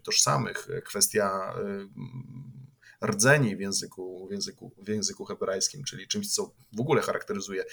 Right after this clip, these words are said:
języki semickie. Jakby zn-, znajdujemy dużo punktów wspólnych, ale jeżeli ktoś uczy się języka hebrajskiego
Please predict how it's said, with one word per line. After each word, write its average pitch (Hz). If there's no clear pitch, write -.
języki 104
semickie. 95
Jakby 101
zn-, 107
znajdujemy 120
dużo 143
punktów 131
wspólnych, 123
ale 135
jeżeli 110
ktoś -
uczy 135
się 127
języka 117
hebrajskiego 104